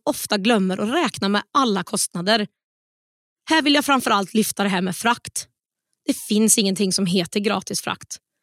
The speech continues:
Du eller din kund får betala den kostnaden på ett eller annat sätt. Glöm inte heller packmaterial, tackkort och så vidare. Så för att sammanfatta det här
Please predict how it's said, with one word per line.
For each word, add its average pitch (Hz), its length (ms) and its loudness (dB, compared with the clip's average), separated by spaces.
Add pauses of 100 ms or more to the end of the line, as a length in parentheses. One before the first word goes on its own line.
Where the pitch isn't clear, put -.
(320)
Du 285 180 4
eller 269 120 4
din 214 220 4
kund 226 420 4
får 311 120 0
betala 240 420 2
den 202 160 0
kostnaden 196 600 -2 (140)
på - 100 -4 (140)
ett - 280 -4
eller 196 140 0
annat 190 320 -2
sätt. - 380 -2 (1040)
Glöm 302 340 4
inte 277 200 2
heller 190 320 2
packmaterial, 220 1000 0 (100)
tackkort - 680 -6
och 214 80 -2
så 208 100 -2
vidare. 196 420 -4 (1000)
Så 302 140 0
för 311 100 0
att 294 100 2
sammanfatta 247 680 2
det 262 80 2
här 196 400 0